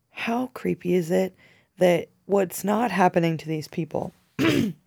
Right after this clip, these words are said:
know, they're not just wandering into the woods and dying, or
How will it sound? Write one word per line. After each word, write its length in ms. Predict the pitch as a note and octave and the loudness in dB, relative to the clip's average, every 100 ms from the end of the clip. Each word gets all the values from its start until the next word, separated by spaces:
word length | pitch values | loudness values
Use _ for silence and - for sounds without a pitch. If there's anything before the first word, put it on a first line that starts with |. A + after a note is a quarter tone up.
| _ _ _ _ _ - F#3 | _ _ _ _ _ -10 0
know, 160 | F3 | 2
they're 120 | E3+ E3 | 4 4
not 340 | F3+ A3+ G#3 - - - - | 6 6 2 -4 -20 -20 -4
just 180 | - - | -2 2
wandering 380 | E3+ D#3+ E3 D#3+ | 4 4 4 2
into 220 | D#3 - | -2 0
the 80 | D#3+ | -2
woods 400 | C#3+ D3+ D3 - | 0 0 -2 -4
and 120 | D3+ | -2
dying, 580 | D#3 D3 D3 D3 D3 D3 - - _ | 0 2 2 2 0 -4 -10 -20 _
or 340 | - D3+ C#3+ | 0 4 4